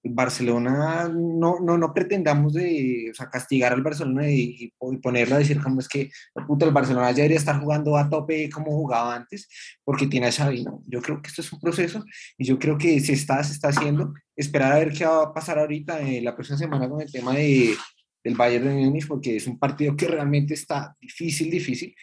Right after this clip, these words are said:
pero mire, por lo menos está subiendo y, y ya no está más afuera de, de los equipos que no van a Champions y Europa League, porque era algo que yo hablaba también con Eduardo y le decía,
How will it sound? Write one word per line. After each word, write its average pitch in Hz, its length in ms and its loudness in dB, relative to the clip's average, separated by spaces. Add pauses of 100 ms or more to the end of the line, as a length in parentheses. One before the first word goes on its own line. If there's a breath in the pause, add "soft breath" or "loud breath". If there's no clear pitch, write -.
(200 loud breath)
pero 127 160 -2
mire, 165 220 4
por 175 160 0
lo 156 80 6
menos 151 340 6
está 185 280 -4
subiendo 170 420 0
y, 170 420 -6
y 160 40 -6
ya 151 180 6
no 160 80 2
está 196 400 0 (400 soft breath)
más 160 180 0
afuera 180 400 2
de, 156 360 4
de 139 100 2
los 131 180 0
equipos 143 360 -6
que 170 100 -4
no 156 80 0
van 143 140 6
a 143 80 4
Champions 156 400 -2
y - 20 0
Europa 151 460 2
League, 160 180 -2
porque 165 220 -2
era 139 100 4
algo 147 220 2
que 208 100 -6
yo 160 120 -2
hablaba 147 220 2
también 165 200 -8
con 151 100 -12
Eduardo 156 300 0
y - 20 0
le 180 80 2
decía, 151 340 -2